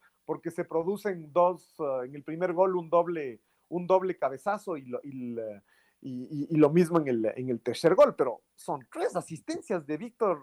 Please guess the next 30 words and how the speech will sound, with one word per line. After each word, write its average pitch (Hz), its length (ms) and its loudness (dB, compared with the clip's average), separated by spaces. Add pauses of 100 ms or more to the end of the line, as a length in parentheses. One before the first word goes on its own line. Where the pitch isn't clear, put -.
ah, 104 220 -8 (400)
de 151 160 -2
Víctor 170 320 0
Figueroa, 170 360 6
aparte 226 420 -4
de 180 100 -10
las 123 220 -18
que, 101 340 -20 (340)
de 135 140 -4
las 151 160 -2
que - 80 -12
sus 156 200 -12
compañeros, 170 840 -2
ah, 104 380 -10
se - 160 -14
pierden. 160 480 2 (560)
Y, 156 340 -2
em, 127 800 -2 (840)
y, 147 380 0
y, 170 160 10
y 185 60 8
entonces 247 420 6
es 233 160 4 (260)
no 202 200 0
solamente 220 600 2
lo 151 160 -8
que 185 120 -2
él 190 100 -6
puede 190 260 -2
hacer, 185 360 -4